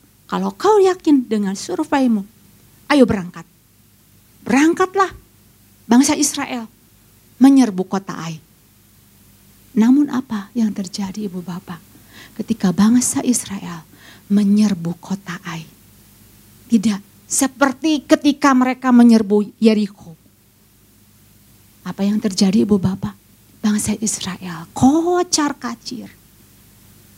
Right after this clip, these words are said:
Mereka dibuat tidak berdaya. Bahkan dikatakan bahwa tiga puluh enam orang Israel itu ditewaskan.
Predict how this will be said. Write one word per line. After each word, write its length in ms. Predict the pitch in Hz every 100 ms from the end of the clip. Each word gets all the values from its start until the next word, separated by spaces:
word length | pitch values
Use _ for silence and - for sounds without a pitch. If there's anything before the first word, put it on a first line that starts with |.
| - _ - _ _ _ _
Mereka 320 | 240 262 269
dibuat 400 | 233 226 214 220
tidak 280 | 247 233 208
berdaya. 600 | 190 196 190 180 185 180 - _ _ _ _ _ _ -
Bahkan 220 | 214 220 220
dikatakan 560 | 226 196 196 196 226
bahwa 280 | 196 202 190 - - - -
tiga 400 | - 285 214 254
puluh 480 | - 262 262 240 214 -
enam 400 | 247 226 196 170 - _ _ _ _ -
orang 320 | 220 202 202 202
Israel 480 | - 196 170 202
itu 200 | 202 190 170 - _ _ _ _ _ _ _ _ _ _ -
ditewaskan. 920 | 233 233 190 170 185 - 165 160